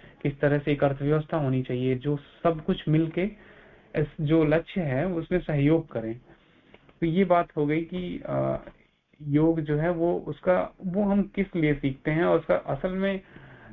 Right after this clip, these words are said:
जीवन में बदलाव जो है वो दिखना चाहिए। जैसे आसना सीखने के बाद हो सकता है शारीरिक रूप से, अब आसना बहुत जरूरी है, हम इसके ऊपर चर्चा करेंगे और समय होगा तो हम सीखेंगे भी, लेकिन आ,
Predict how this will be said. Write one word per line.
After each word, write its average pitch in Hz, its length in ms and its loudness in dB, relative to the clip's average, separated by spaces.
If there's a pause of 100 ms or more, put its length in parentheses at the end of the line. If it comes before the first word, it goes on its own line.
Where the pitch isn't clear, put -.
जीवन 185 320 2
में 220 200 2
बदलाव 160 460 2
जो 190 120 -4
है 190 80 -4
वो 196 180 -4
दिखना 160 380 0
चाहिए। 113 380 -8
जैसे 135 340 -4
आसना 151 400 0
सीखने 170 360 -4
के 165 140 -4
बाद 165 220 4
हो 143 180 -8
सकता 160 360 -6
है 160 140 -2
शारीरिक 143 500 -2
रूप 139 180 -4
से, 156 300 -8 (120)
अब 151 280 -4
आसना 165 320 -2
बहुत 196 320 2
जरूरी 147 380 0
है, 117 80 -4
हम 127 120 -4
इसके 127 200 -8
ऊपर 143 200 -2
चर्चा 139 300 -4
करेंगे 143 320 -2
और 170 100 2
समय 151 280 0
होगा 156 260 4
तो 170 120 -4
हम 175 260 -6
सीखेंगे 143 420 -4
भी, 123 220 -8 (540)
लेकिन 202 380 2 (560)
आ, 156 420 2